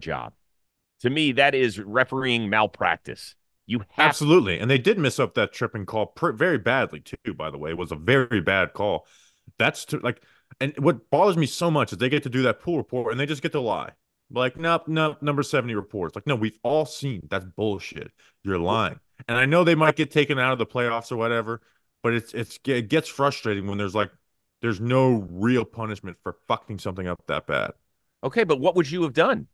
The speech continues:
Speaker 1: What can you do? You can't reverse it.
Speaker 2: Like, we, we fine these guys for running through contact. Fine them. Fine them. Like, start making their pockets pay for it. They get
Speaker 1: Well
Speaker 2: paid a lot. They,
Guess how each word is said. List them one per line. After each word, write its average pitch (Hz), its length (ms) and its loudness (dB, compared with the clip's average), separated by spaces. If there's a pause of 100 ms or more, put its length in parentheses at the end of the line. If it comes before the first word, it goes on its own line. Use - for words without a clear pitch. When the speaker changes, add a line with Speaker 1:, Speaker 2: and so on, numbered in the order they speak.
(100)
Speaker 1:
What 180 160 0
can 220 120 -2
you 208 140 -4
do? 220 220 0
You 131 120 0
can't 170 280 -2
reverse 160 340 2
it. 214 160 2 (1160)
Speaker 2:
Like, 135 280 0
we, 143 300 2
we 165 160 6
fine 196 340 6
these 156 160 6
guys 147 300 4
for - 180 -4
running 117 380 2
through 113 220 -4
contact. 117 480 -6
Fine 143 300 -2
them. - 120 -12 (460)
Fine 147 240 2
them. 82 180 -10 (140)
Like, 107 160 0
start 147 200 2
making 160 280 -2
their 135 100 0
pockets 120 400 -4
pay 107 220 -6
for - 240 -12
it. - 80 -14 (480)
They 107 100 2
get 147 140 6
Speaker 1:
Well 151 100 6
Speaker 2:
paid 147 160 6
a 110 60 4
lot. 104 320 4
They, 101 100 0